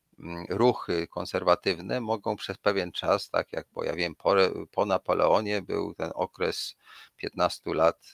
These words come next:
e, restauracji we Francji, prawda? Ale skończyło się jednak rewolucją w tysiąc osiemset trzydziestym roku i już nigdy więcej nikt nie próbował wprowadzać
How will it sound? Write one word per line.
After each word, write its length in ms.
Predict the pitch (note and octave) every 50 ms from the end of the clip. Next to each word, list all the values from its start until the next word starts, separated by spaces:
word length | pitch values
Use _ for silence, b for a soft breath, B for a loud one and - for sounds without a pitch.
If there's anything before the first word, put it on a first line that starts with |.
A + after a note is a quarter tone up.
| _ _ -
e, 440 | - - D#2 D#2 D#2+ D#2 D#2 D#2 - b b b b b b b b _ _ _ - - -
restauracji 840 | - F2+ F#2+ - - F#2+ F#2+ F#2 F2 E2+ E2+ - - - - D#2+
we 120 | E2 D2+ D#2
Francji, 460 | - - E2 D#2 - - - - -
prawda? 320 | _ - - - - C3+
Ale 180 | D3+ E3 D#3+ C3+
skończyło 420 | - - A2 G#2 - - A2 G2+
się 140 | F#2+ - G2+
jednak 260 | G2 F2+ F#2 F2 -
rewolucją 720 | - F#2 - - F#2 F#2 G2+ G2+ - - - E2+ E2+ E2+
w 140 | D#2+ - -
tysiąc 340 | _ F2+ - - E2+ E2+ -
osiemset 420 | F2+ F2+ - - - - - E2
trzydziestym 500 | - - - F2+ F2 - - - - -
roku 340 | - G2+ C3+ - - C#3+ B2+
i 60 | G#2
już 180 | G2+ G2+ - -
nigdy 440 | G2+ G#2 G#2 F#2+ F2+ F2+ F#2 F2+ - _ _ _ _
więcej 580 | D#2+ E2 F2+ F2+ F#2+ F#2+ - - - F#2 E2+
nikt 220 | F2+ F#2+ - - -
nie 120 | F2 E2+
próbował 480 | - _ - F2 F2 F2+ - F2 E2+ E2
wprowadzać 720 | - - E2 D#2+ E2 E2 D#2 E2+ E2 - - - -